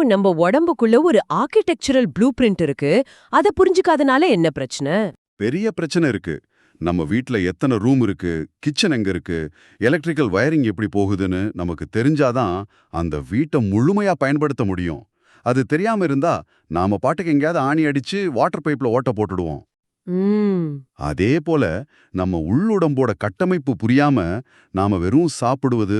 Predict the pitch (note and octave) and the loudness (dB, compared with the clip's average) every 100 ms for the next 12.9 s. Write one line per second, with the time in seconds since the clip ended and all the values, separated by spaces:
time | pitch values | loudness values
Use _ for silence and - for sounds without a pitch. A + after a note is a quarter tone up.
0 | A#2+ - C#3+ C#3 A2+ F#2+ G#2 F2+ A#2+ C#3 | -4 0 2 2 0 0 -2 0 -2 -2
1 | C3 G#2+ G#2+ B2 G2+ G2 D#3 G#2+ G2+ G#2 | -2 -2 0 0 0 -2 -2 0 0 0
2 | G#2 F2 F2+ - _ _ D#2 D#2 D#2+ D2+ | -2 -4 -6 -10 _ _ -8 -4 -4 -4
3 | D2 C#2+ F#2 D3 D#3+ C3+ F2 F2 A#2 E3+ | -6 -6 -4 -4 -2 -4 -4 -2 -2 0
4 | D#3+ G#2+ G2+ D3 C3 G#2 B2 B2+ D3 A#2+ | 0 -2 0 0 2 2 2 0 0 0
5 | G2+ A#2 G2 G2 F#2 G2 D2+ C2 _ _ | 0 -2 -4 -4 -2 -4 -6 -10 _ _
6 | _ _ - B2+ C#3 D3 G#3+ D#3+ C3+ F#3 | _ _ -6 2 2 2 0 0 0 -2
7 | G#3+ C#3+ F3+ F#3 D3+ C3+ G#2+ G2 D3+ - | -2 0 0 0 -2 -2 -2 -2 -4 0
8 | C3 E3+ C#3 A2 D#2+ B1+ - _ _ - | 0 0 -2 -2 -4 -8 -16 _ _ -6
9 | D3+ D3 - C3+ F#3+ G#3+ G3+ E3+ A#2 A2 | 2 2 2 -2 0 0 0 0 0 -2
10 | - G#3+ F3 D#3 G#2 G2 F2 - _ _ | 0 -2 -2 -2 -2 -2 -4 -6 _ _
11 | _ - F#2 E2 C2+ A2+ G#3 F#3 E3 B2+ | _ -6 -4 -4 -2 0 0 -2 -2 -2
12 | - E3 F#3+ D#3+ A#2 A#2 C3+ A2+ | 0 0 2 -2 0 0 2 0